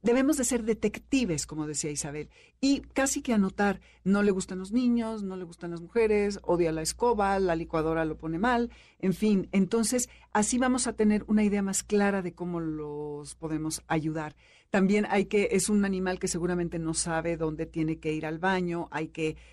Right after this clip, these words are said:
también en otra etapa, ¿no, Isabel? Eh, ayudarlo a que, para que tengamos una convivencia, eh, eh, sana y se quede en casa,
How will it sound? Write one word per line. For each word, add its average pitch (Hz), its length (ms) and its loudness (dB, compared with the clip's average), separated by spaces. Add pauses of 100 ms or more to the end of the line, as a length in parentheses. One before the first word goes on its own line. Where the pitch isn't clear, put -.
(100)
también 170 460 2
en 165 180 4
otra 165 300 -2
etapa, 170 580 -4
¿no, 160 200 -6
Isabel? 190 400 -8 (300)
Eh, 156 340 2
ayudarlo 170 800 0
a 151 220 -4
que, 160 320 -4
para 143 200 -8
que 147 120 -16
tengamos 160 400 -6
una 160 100 -8
convivencia, 180 560 -2
eh, 147 80 -8 (120)
eh, 170 100 -2
sana 185 440 0
y - 100 -10
se 156 200 -2
quede 175 380 2
en 151 80 -4
casa, 165 420 -4